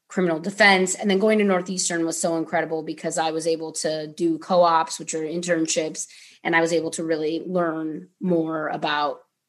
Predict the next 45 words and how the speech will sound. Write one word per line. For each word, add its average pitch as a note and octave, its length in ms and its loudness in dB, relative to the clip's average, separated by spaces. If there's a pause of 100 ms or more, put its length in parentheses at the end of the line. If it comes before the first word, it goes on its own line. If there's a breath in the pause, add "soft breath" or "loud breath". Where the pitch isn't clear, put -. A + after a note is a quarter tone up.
(180)
my D#3+ 180 -2
interest D#3 520 -4
in D3 100 -10
criminal D3+ 380 -10
law. D3+ 220 -6
But, F#3 240 0 (380 loud breath)
you G3+ 60 0
know, F#3+ 100 4
one G3 340 2
of F#3 80 2
the F3+ 40 -2
biggest F3 560 -2
and E3+ 160 -4
driving E3+ 440 2
forces, F3+ 760 4
I - 60 -10
feel F3+ 160 -4
like E3 140 -2
I'm D#3 160 -6
rambling, D#3 340 -10
I'm D3 80 -14
sorry, D#3 300 -4
but D#3+ 160 -8
one F#3 120 0
of F3 80 -2
the E3+ 60 -6
driving F3+ 460 0
forces - 400 -6
for E3 120 -6
me D#3 220 -2
in D#3 80 -6
terms D#3 300 -6
of D3+ 120 -10 (380 soft breath)
doing E3+ 400 2 (100)
criminal A3+ 400 2
law D#3 260 2
is E3 200 -2
that D#3+ 300 0 (840 soft breath)
criminal G#3+ 340 4
law F#3 180 6
really F3 340 4
tells F3 380 2
you E3+ 120 2
what D#3+ 220 4
behavior D#3 800 -6